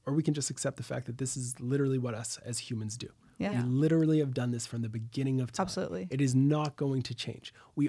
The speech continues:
Speaker 1: always are trying to create new things. We're always trying to improve and find ways to be more efficient, be more effective. That's literally how we even survive.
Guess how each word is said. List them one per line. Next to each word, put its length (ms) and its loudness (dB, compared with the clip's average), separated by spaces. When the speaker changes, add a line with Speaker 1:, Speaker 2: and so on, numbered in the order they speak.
Speaker 1:
always 460 6
are 100 2
trying 400 -2
to 100 -6
create 360 -4
new 140 -4
things. 400 -8
We're 120 -2
always 440 2
trying 340 -2
to 160 -2
improve 600 4
and 140 2
find 360 2
ways 220 0
to 40 -4
be 100 0
more 220 2
efficient, 400 -4
be 100 0
more 200 0
effective. 420 -4
That's 160 0
literally 500 6
how 160 0
we 140 6
even 260 4
survive. 640 -4